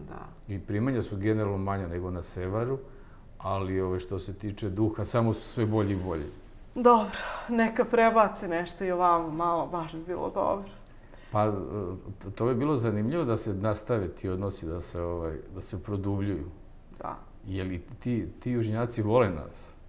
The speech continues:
Speaker 2: Jesmo
Speaker 1: Pa je-
Speaker 2: nekako slični?
Speaker 1: Pa ja mislim da smo slični, da. Pa s čim tako rezoniramo na njih?
Speaker 2: Je li z-, zanimljivo da, da je s-, slično i na, u Tunisu, to je Tuniska obala.
Speaker 1: Aha.
Speaker 2: Da, da, to što ti kažeš, taj duh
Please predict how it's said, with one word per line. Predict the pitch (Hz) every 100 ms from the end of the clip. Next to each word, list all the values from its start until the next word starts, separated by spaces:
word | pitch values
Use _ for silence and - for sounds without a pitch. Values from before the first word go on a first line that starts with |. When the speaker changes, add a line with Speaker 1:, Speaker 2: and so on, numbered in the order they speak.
| - - - - -
Speaker 2:
Jesmo | - -
Speaker 1:
Pa | 98
je- |
Speaker 2:
nekako | 107 113 110
slični? | - 113 113 - 82
Speaker 1:
Pa | 170 160
ja | 160
mislim | 160 156 - 165
da | 156
smo | 151 165
slični, | - 180 165 - - 156
da. | 156 147 151 - -
Pa | -
s | 151
čim | - 170
tako | 165 151 - 175
rezoniramo | 160 147 156 156 151 147 143 147
na | 151
njih? | 156 147 - - - - - - - - - - - -
Speaker 2:
Je |
li | 113
z-, | 107 107
zanimljivo | 107 98 95 113 147 139
da, | 110 113 - - - -
da | -
je |
s-, | - 98
slično | - 110 - - 139
i | 110
na, | 104 98
u | 98 101
Tunisu, | - 131 147 98
to | 92 95
je |
Tuniska | - 113 127 135 - 104
obala. | 90 57 67 85
Speaker 1:
Aha. | - 151 185 196 - - - - - -
Speaker 2:
Da, | 107
da, | 73 73 - - 95
to | -
što | 95 101
ti | 107 104
kažeš, | 123 120
taj | 117
duh | 107 123 123